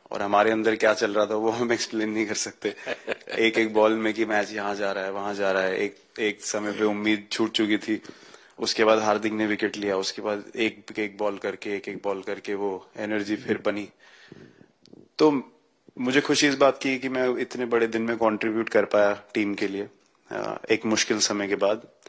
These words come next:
और वो पूरा दिन जैसे गया हमारा, और जि-, जिस तरीके से हम जीते, जैसे मैंने बोला, वो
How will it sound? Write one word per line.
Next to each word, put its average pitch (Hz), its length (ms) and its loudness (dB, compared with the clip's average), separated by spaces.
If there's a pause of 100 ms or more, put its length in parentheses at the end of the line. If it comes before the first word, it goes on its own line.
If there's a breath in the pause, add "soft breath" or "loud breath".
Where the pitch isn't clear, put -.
(640 soft breath)
और 113 140 -2
वो 117 100 0
पूरा 120 360 2
दिन 120 220 2
जैसे 113 300 2
गया 107 240 -2
हमारा, 98 320 -6
और 98 220 -6
जि-, 98 140 -16
जिस 98 180 -12
तरीके 98 280 -4
से 104 120 -6
हम 98 120 -6
जीते, 101 280 -4
जैसे 98 280 -4
मैंने 98 140 -6
बोला, 90 260 -6
वो 98 520 -2